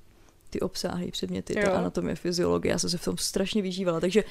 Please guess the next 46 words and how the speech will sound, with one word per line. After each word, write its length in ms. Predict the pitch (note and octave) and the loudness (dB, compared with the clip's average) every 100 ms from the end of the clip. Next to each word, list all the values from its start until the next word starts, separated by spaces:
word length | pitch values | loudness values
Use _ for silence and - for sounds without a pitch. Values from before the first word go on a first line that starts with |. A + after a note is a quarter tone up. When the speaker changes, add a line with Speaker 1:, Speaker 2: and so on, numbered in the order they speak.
| - - | -4 2
Speaker 1:
já 80 | G#3 | 6
jsem 160 | A#3 A#3 | 10 10
jako 300 | A3+ A#3+ - | 10 8 8
s 60 | |
přípravou 420 | - A#3+ A3 A3 A3+ | 4 4 8 8 8
průběžnou 420 | A3 G#3 G#3+ A3+ | 4 4 6 6
neměla 300 | G#3+ G#3 A3 | 6 6 6
problém, 560 | - G#3 F3+ F3 G#3 - - - | 4 6 8 6 2 -2 -6 4
jednak 220 | A3 G#3 | 6 8
jsem 140 | - G#3 | 10 10
musela 560 | G3+ - F#3 E3+ G3 - - - - | 10 8 8 8 4 0 -12 -18 2
kvůli 140 | A#3 | 8
Speaker 2:
Mhm. 60 | B3 | 8
Speaker 1:
těm 120 | G#3+ | 8
průběžným 440 | A#3 G3 G3 G#3+ G#3 | 6 6 8 8 8
testům, 520 | G3+ - F3+ F3+ A#3+ - - - | 6 4 0 0 -2 -8 -14 4
ale 140 | - G#3+ | 8 10
mě 140 | G#3+ | 10
to 120 | G#3 | 8
jako 160 | G3 G#3+ | 8 6
hrozně 320 | G#3+ G#3 G3+ | 6 8 8
bavilo. 400 | F#3+ F3+ E3+ D#3 - - - - - - - - - | 6 6 4 2 -2 -12 -14 -18 -20 -20 -20 -18 -2
Takže, 500 | - G3+ F#3+ G3+ G3 G#3+ - - - G3 F#3+ F#3+ | 2 6 10 10 10 4 -10 -20 2 6 8 8
ehm, 160 | F#3+ G3 - _ - - G#3+ - - - G#3 - - - | 4 0 -8 _ -20 -16 -14 -12 -12 -6 -6 -6 -4 0
nemůžu 380 | A#3 A#3+ C4 C#4 | 2 4 2 4
říct? 300 | C#4+ D#4+ - | 6 6 12
Jo, 160 | B3 G3+ | 12 12
můžu 340 | D#4 F4+ E4+ | 12 12 12
říct. 160 | A#3+ F#3 - | 10 6 6
Ale 120 | C4+ | 8
měli 160 | B3+ C4 | 10 8
jsme 140 | C4+ | 6
obsáhlý 380 | A3+ - A#3 B3 | 4 6 4 4
předměty, 400 | A#3+ A#3 A3+ A3+ | 2 4 2 2
který 220 | - A3 | 0 4
byly 120 | G#3 G#3+ | 6 6
jako 140 | B3+ | 6
zootechnický 640 | A#3 A#3 A3+ A3 G#3 A3 G3+ | 6 6 4 0 0 2 4
a 60 | |
to 120 | - | 2
prostě 340 | G#3 G#3 - G#3 | 0 -2 0 2
byla 160 | G3+ G#3+ | 4 4
hrozná 320 | A3 G#3 G#3+ | 4 2 2
pruda 360 | - G#3+ F3+ | 2 4 4
pro 180 | E3 F3 | 4 0
mě. 140 | E3 | -2